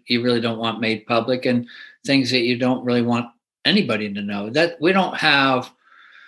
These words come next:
the market on that. But what's different is because we are recovering from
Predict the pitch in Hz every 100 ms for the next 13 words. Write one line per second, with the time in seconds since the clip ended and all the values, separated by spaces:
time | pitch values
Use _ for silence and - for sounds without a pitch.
0 | _ _ _ _ _ 123 131 131 127 -
1 | 104 98 95 98 104 - - _ 147 -
2 | _ - 165 160 - - _ 190 220 220
3 | 127 117 104 113 _ _ _ _ _ _
4 | _ _ _ - _ _ _ 151 147 139
5 | 135 151 139 175 185 185 175 160 165 165
6 | 160 143 139 139 135 131 135 127 139 135
7 | 156 151 147 131 123 135 127 127 123 123
8 | 123 123